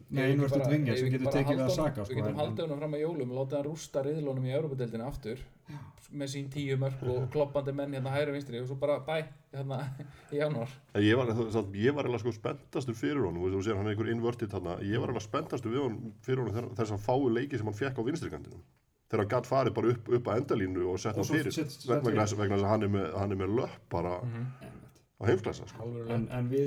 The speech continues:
Speaker 1: erum, þú veist, hver á Skallið inn, Lacazette eða
Speaker 2: <laughs>
Speaker 1: Nketiah,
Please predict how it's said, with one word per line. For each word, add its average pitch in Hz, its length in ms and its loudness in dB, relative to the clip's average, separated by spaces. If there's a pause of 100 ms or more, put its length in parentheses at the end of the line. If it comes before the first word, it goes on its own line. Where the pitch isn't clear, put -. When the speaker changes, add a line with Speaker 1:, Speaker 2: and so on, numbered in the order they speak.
Speaker 1:
erum, 127 320 -4
þú 135 100 -12
veist, 131 200 -8
hver 156 180 -4
á 151 180 -2
Skallið 143 380 -6
inn, 104 140 -2
Lacazette 139 720 -4
eða 123 640 2
Speaker 2:
<laughs> - 0 -
Speaker 1:
Nketiah, 151 960 2